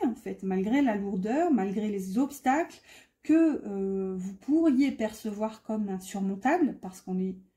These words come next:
vraiment dans l'énergie de la montagne ici, donc, euh, difficile et lourd, mais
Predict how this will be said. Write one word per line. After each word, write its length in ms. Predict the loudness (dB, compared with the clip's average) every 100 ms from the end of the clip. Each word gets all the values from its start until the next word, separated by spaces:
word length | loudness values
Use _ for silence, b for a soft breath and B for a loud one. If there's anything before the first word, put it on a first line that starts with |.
| _ _ _ _
vraiment 280 | -2 2 4
dans 100 | 4
l'énergie 400 | 2 -2 -6 -6
de 60 | -4
la 80 | -4
montagne 420 | -2 0 2 2
ici, 300 | 2 -2 -4 -4 b b b b
donc, 260 | -8 -8 -8
euh, 760 | -6 -6 -4 -4 -4 -6 -8 -10 -16 _ b b b b b -10
difficile 800 | -2 2 4 2 0 2 2 4
et 80 |
lourd, 520 | 2 4 4 2 -6 _ _
mais 400 | 2 2 2 -2